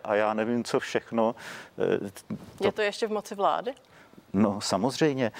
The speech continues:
Speaker 1: Prostě jako myslím si, že teď opravdu mělo být jako docela tvrdá uzávěra. To, co je, tak to je takový furt polovičatý. Eh, jako je to,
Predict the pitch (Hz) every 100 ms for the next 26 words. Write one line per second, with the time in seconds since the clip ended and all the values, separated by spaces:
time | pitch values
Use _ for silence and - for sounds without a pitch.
0 | - - - - - 123 113 104 - -
1 | - - - 104 - 127 - - - -
2 | - 101 104 - 110 - 127 131 - 117
3 | - 110 - 120 113 110 110 110 110 113
4 | 117 117 - - - - - - 98 104
5 | - 117 - 110 - - 127 - 110 107
6 | 113 123 113 107 123 113 110 113 113 120
7 | 107 - 123 107 107 - 110 - 120 110
8 | 117 117 123 123 - 131 - 131 127 123
9 | 101 101 - - - - - - - -
10 | - 90 95 - 107 104 127 123 113 -
11 | 135